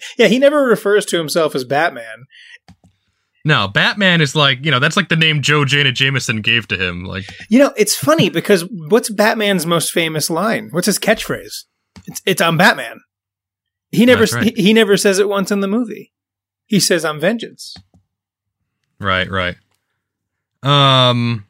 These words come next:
Speaker 1: And that's obviously a setup for the end of the movie, which, again, we'll get to.
Speaker 2: Right, right, right. Uh, and then also, uh, maybe that plays into the realism thing, too, 'cause it's like, well, would a guy really call himself Batman?
Speaker 1: <laughs> Right, right. <laughs>
Speaker 2: Well, maybe.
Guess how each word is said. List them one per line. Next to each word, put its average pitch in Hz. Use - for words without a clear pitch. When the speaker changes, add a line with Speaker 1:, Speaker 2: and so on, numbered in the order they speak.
Speaker 1:
And 254
that's 262
obviously 214
a 175
setup 143
for 143
the 147
end 143
of 131
the 120
movie, 110
which, 139
again, 135
we'll 156
get 143
to. 135
Speaker 2:
Right, 92
right, 87
right. 90
Uh, 120
and 143
then 135
also, 127
uh, 123
maybe 160
that 151
plays 156
into 143
the 127
realism 123
thing, 117
too, 107
'cause 98
it's 98
like, 107
well, 117
would 131
a 135
guy 147
really 147
call 135
himself 127
Batman? 123
Speaker 1:
<laughs> 139
Right, 160
right. 151
<laughs> -
Speaker 2:
Well, 107
maybe. 113